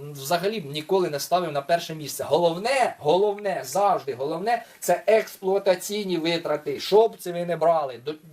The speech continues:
до якої речі це не застосовувалось би. До автомобіля, до опалення, до якоїсь там комбайна, кухня, якісь електроприлада. Головне, це експлуатаційні ви-, ви-, витрати.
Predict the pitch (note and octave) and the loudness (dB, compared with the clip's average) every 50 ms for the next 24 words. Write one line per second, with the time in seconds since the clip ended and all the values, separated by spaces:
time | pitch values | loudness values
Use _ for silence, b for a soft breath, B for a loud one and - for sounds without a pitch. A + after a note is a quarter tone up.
0 | C3+ D3 E3+ F#3 F#3+ F3+ F#3 G#3+ G#3 G3+ F#3 F3 F#3+ G3+ G3+ - F3 - F3+ F3 | -6 0 2 2 2 2 4 4 6 6 6 2 2 0 -2 -4 -8 -4 -4 -4
1 | E3+ D3+ D3+ D3+ - - D#3+ - - D3 C#3+ C3 B2+ B2 A2+ B2 A2 B B B | -2 -4 -6 -6 -8 -8 -10 -4 0 0 0 0 0 -4 -6 -8 -10 B B B
2 | B B C#3+ D3+ G3 G#3+ G3+ F#3+ - G#3+ G3+ G#3+ G3 D3 C#3+ E3 F3 F3+ F3 E3+ | B B 2 4 4 4 4 2 -2 -2 0 0 -2 -2 -4 -8 -6 -2 0 0
3 | E3 D#3 F#3 G3 G3 F#3 F#3+ - E3+ E3+ F3 F3 F3 F3 E3+ E3+ E3 E3 F3+ F#3 | 0 0 2 0 0 0 0 0 2 2 2 2 0 -2 -4 -6 -6 -4 -4 -4
4 | F3+ F3+ - G3 F#3+ F3+ F3 - F3+ E3+ D#3+ B B B B F#3 G3 F3 C#3 D3 | -4 -4 -2 -2 -2 -2 0 0 0 0 0 B B B B 2 2 4 4 4
5 | D#3+ F3 F3+ F3 F3 E3+ - - F3+ F3+ - D#3+ D#3+ E3 E3 G3 F3+ - E3+ F3 | 4 4 2 0 -2 -4 -4 -6 -10 -10 -8 -6 -8 -6 -6 -6 -4 -2 2 2
6 | F#3+ F#3 F#3 - F3+ F3 - D3 D#3+ F3 F#3 E3+ D#3+ D#3 - B B B - D3 | 2 2 2 -2 -2 -2 0 0 0 2 2 2 2 0 -2 B B B 0 2
7 | F#3 F#3 F3+ F3 E3+ E3+ F3 G3 G3 G#3 G#3+ G#3 - - F3 F3+ F3 - - - | 4 6 6 4 4 2 -2 -2 0 0 0 -2 -2 0 0 0 0 -2 -6 -6
8 | E3+ E3 E3 D#3+ D3+ D#3 - F#3+ G3 F#3 F3+ E3 D3+ D#3+ D#3 D#3 C#3 B2+ C3 C#3 | -6 -4 -2 -2 -2 -2 -4 -2 -2 -2 -2 -2 -2 -2 -4 -4 -6 -10 -8 -4
9 | D3+ E3+ - - _ _ _ - B2+ C#3 F3+ G3+ - - - - - F#2 | -4 -4 -4 -6 _ _ _ -12 -2 4 4 4 4 2 -10 -10 -10 -16